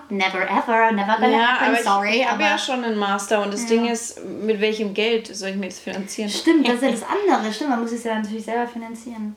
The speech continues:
Speaker 2: Weil du musst ja schon, also du musst ja schon dann quasi für zwei Jahre irgendwie Lebenshaltungskosten.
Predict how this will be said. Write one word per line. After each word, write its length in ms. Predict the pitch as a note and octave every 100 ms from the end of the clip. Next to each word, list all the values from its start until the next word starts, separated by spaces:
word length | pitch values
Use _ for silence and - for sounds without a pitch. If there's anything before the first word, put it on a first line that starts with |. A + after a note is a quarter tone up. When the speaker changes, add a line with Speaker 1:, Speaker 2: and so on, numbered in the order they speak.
| _
Speaker 2:
Weil 100 | G#3+
du 80 | G#3+
musst 220 | A#3 A#3
ja 140 | A3+ A3+ G3 F#2+ C#2+ - _ _ _ -
schon, 160 | A3+
also 240 | G#3 G#3 F#3+
du 80 | G3+
musst 200 | G#3 G#3
ja 80 |
schon 200 | G#3 G#3+
dann 160 | A3+ G#3+
quasi 260 | G3+ F#3+ F#3+
für 140 | F#3+
zwei 300 | G3+ - F#3 F#3
Jahre 260 | F#3+ F#3+
irgendwie 240 | G3+ G3 G3
Lebenshaltungskosten. 1000 | F#3+ G3 G3 A3+ A#3 - C#4 - -